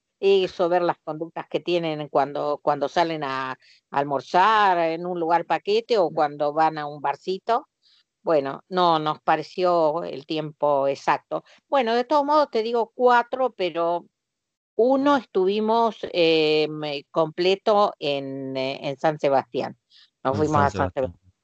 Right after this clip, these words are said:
Speaker 1: sí.
Speaker 2: ¿Cuánto, cuánto hay, eh, hasta San Sebastián? ¿Qué, qué se fueron, en tren o en bondi?
Speaker 1: No, nos fuimos en colectivo, son cien kilómetros, son cien kilómetros.
Speaker 2: Al toque,
Speaker 1: Y me
Speaker 2: dos horas.
Speaker 1: arrepiento no haber utilizado dos o tres días para San Sebastián.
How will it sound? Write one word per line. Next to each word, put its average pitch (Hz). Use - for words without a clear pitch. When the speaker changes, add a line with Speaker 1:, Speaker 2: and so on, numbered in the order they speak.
Speaker 1:
sí. 151
Speaker 2:
¿Cuánto, 139
cuánto 147
hay, 160
eh, 107
hasta 104
San 104
Sebastián? 143
¿Qué, 107
qué 123
se 123
fueron, 104
en 101
tren 143
o 151
en 107
bondi? 95
Speaker 1:
No, 277
nos 277
fuimos 370
en 269
colectivo, 233
son 269
cien 269
kilómetros, 175
son 226
cien 220
kilómetros. 170
Speaker 2:
Al 92
toque, 98
Speaker 1:
Y 196
me 202
Speaker 2:
dos -
horas. 196
Speaker 1:
arrepiento 277
no 202
haber 214
utilizado 202
dos 185
o 175
tres 165
días 160
para 151
San 156
Sebastián. 156